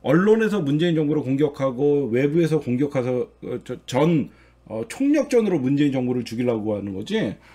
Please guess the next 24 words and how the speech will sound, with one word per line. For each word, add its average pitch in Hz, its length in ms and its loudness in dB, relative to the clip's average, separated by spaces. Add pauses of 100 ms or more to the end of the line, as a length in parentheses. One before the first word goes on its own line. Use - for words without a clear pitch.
(120)
전 170 200 -2
총선 226 420 0
해볼 233 280 0
만하다고 147 400 -2
생각해요. 120 600 -8
그래서 127 640 -4 (460)
그, 123 680 -2
이제 185 180 4
여기서 165 300 2
이제 143 300 0 (100)
황교안이가 160 640 -2
이제 123 200 -4
딜레마에 139 520 0
빠졌고 160 760 -4
잘못된 135 360 -2
선택이었다. 139 560 -6 (320)
이제, 233 240 0
이제 180 420 0 (220)
저는 160 480 0
딴 254 440 0
마음 226 340 2
품는 175 380 -2
한성교를 240 640 -2
지켜봅시다. - 640 -10